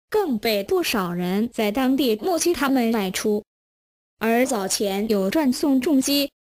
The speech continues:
将拍摄剧集《Signal》，编剧金恩熙编写的丧尸新剧《Kingdom》。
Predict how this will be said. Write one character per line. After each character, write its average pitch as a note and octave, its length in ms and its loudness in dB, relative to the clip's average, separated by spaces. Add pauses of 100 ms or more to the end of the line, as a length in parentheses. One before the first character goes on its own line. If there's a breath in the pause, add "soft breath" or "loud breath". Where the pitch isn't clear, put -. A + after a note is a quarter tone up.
(140)
将 A3 280 0
拍 D#4 260 0
摄 D#4 200 0
剧 A#3+ 240 -2
集 D#3+ 380 -6
《Signal》， G3 440 -2 (540)
编 C#4+ 220 0
剧 B3+ 320 2
金 D#4 280 0
恩 C4+ 260 2
熙 D4+ 280 0
编 G4+ 300 2
写 A3+ 180 -2
的 F3 140 -4
丧 D#4 280 -2
尸 C#4 220 -2
新 F4+ 300 -2
剧 F#4+ 240 2
《Kingdom》。 B3+ 680 2